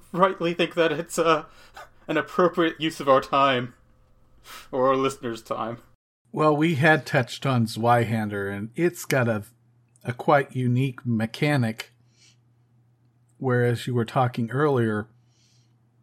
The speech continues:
Speaker 2: it's something that you discuss with the, uh, the game master, and it gives you a mechanical effect.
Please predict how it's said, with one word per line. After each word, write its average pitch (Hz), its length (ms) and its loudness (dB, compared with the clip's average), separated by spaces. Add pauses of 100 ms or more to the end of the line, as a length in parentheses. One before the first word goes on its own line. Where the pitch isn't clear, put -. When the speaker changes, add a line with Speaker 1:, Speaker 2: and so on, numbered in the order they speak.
(140)
Speaker 2:
it's - 280 -4
something 139 440 0
that 131 60 0
you 131 220 -2
discuss 123 540 -2
with 120 220 -4
the, 110 280 0
uh, 98 160 -4 (120)
the 113 140 -8
game 139 260 -2
master, 110 540 -4 (1120)
and 135 80 0
it 135 60 0
gives 135 240 0
you 143 100 4
a 127 60 2
mechanical 123 1080 0
effect. - 640 -6